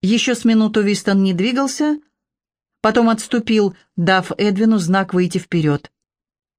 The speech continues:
Молчаливый монах тут же помог отцу Джонасу принять сидячее положение. Оба монаха вдруг чрезвычайно оживились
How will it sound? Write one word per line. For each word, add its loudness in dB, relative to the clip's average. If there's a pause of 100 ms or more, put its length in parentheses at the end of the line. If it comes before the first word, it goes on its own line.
(280)
Молчаливый 0
монах 0 (340)
тут 0
же -2
помог 0
отцу -2
Джонасу 0 (380)
принять 0
сидячее 0
положение. 0 (500)
Оба 2
монаха 0
вдруг 0
чрезвычайно 0
оживились 0